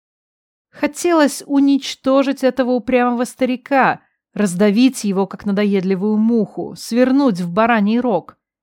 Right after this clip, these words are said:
Но Владимир решил все же дать вятичам возможность самим привезти дань. «Привезете повоз по весне, как я сказал. Не привезете — уничтожу всех, оставлю земли пустыми».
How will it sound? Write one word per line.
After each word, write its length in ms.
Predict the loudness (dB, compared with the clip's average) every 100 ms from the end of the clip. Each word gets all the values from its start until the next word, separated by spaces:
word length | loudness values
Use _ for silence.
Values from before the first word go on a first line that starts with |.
| _ _ _
Но 180 | 0 2
Владимир 540 | 2 2 2 2 2
решил 440 | 0 -4 -4 -4 -4
все 200 | -4 -4
же 140 | -2
дать 380 | -2 0 0 -2
вятичам 500 | -4 -4 -6 -6 -4
возможность 680 | -4 -4 -4 -4 -4 -6 -6
самим 440 | -4 -2 -2 -2
привезти 540 | -4 -8 -8 -12 -10 -10
дань. 340 | -8 -10 -12 -18 _ _ _ _ _ _ _ _ _ _ _
«Привезете 800 | 0 2 2 4 4 4 2 -2
повоз 500 | 0 2 2 0 -2
по 120 | -6
весне, 580 | -6 -6 -2 0 0 0
как 240 | -4 -6
я 160 | -6 -6
сказал. 640 | -4 -4 -2 -4 -4 -8 -16 _ _ -4
Не 140 | -2
привезете — 880 | 2 2 2 4 6 4 2 -4 -6 -14 _ -2
уничтожу 680 | 2 2 0 2 4 4 -2
всех, 580 | -8 -4 -4 -6 -12 _
оставлю 540 | -8 -2 2 4 4
земли 360 | 2 2 2 0
пустыми». 640 | -6 -14 -12 -10 -10 -14